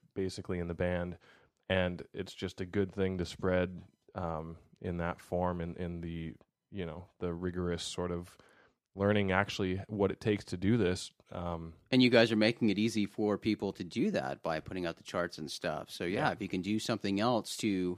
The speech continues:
Speaker 2: further encourage a band to, you know, learn the music and, and cover it and do some sort of contest, I think that'd be badass.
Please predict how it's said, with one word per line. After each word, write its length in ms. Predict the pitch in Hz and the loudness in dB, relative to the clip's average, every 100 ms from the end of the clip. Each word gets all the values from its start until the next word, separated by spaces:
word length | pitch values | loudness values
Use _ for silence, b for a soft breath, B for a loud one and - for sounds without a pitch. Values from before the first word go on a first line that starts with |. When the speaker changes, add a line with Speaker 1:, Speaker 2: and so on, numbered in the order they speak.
| - | 0
Speaker 2:
further 300 | 143 117 101 | 2 2 0
encourage 520 | 104 - 143 123 104 | -2 -4 -2 0 -2
a 40 | |
band 480 | 85 107 113 98 92 | -2 0 0 0 -2
to, 420 | - 104 95 92 - b b - | -2 0 0 -2 -6 b b -2
you 80 | |
know, 80 | 110 | 0
learn 180 | 98 104 | 2 0
the 40 | 90 | 0
music 340 | 95 110 107 | 0 -2 -2
and, 200 | 95 87 | -2 -2
and 140 | 92 - | -6 -2
cover 320 | 117 147 85 | -2 0 0
it 160 | 90 | -2
and 80 | - | -4
do 100 | 80 | -8
some 160 | - 101 | -6 -6
sort 180 | - 87 | -6 -6
of 60 | |
contest, 600 | - 95 98 - 82 - | -8 -8 -8 -6 -10 -10
I 40 | 87 | -10
think 160 | 90 | -8
that'd 200 | 85 82 | -8 -6
be 60 | 87 | -2
badass. 500 | 82 87 82 85 | -2 -2 -4 -10